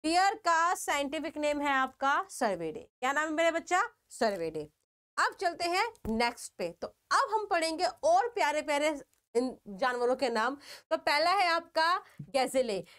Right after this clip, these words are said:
गैजेले का साइंटिफिक नेम होता है गैजेला। जी हाँ, गैजेले का साइंटिफिक नेम क्या होता है मेरे बच्चा? गैजेला होता है, ठीक है। नील गाय बच्चा बहुत डेंजरस होती है और ये इंसान को मार डालती है। जी हाँ, नील गाय इंसान को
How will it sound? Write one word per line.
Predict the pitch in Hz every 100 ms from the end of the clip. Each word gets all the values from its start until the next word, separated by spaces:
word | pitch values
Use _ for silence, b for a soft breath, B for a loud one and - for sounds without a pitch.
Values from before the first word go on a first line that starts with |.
| -
गैजेले | 226 285 302 349 403
का | 392 339 359
साइंटिफिक | 370 330 285 330 320
नेम | 311 311
होता | 302 277 302
है | 330
गैजेला। | 233 247 220 202 175 160
जी | 170 233
हाँ, | 254 220 B B 185
गैजेले | 277 285 320 349 381
का | 370 285 302
साइंटिफिक | 320 - 269 269 277 277
नेम | 294 294
क्या | 285 285
होता | 285 294
है |
मेरे | 285 302
बच्चा? | 302 - 294 - _
गैजेला | 180 220 170 190
होता | 190 185 180
है, | 185
ठीक | 185 320
है। | 339 269 B B 220
नील | 254 339 359 285
गाय | 285 220 185 B -
बच्चा | 262 392 370
बहुत | 277 277 254 330
डेंजरस | 269 294 294 302 320 320
होती | 302 - 320
है | 330 247 B B
और | 233 233
ये | 262
इंसान | 269 254 277 254 247
को | 233 302 320 392 254
मार | 220 220 214
डालती | 196 185 180 180 196
है। | 190
जी | 180 233
हाँ, | 233
नील | 214 269 320
गाय | 262 247 294
इंसान | 269 262 226 254 247
को | 240 320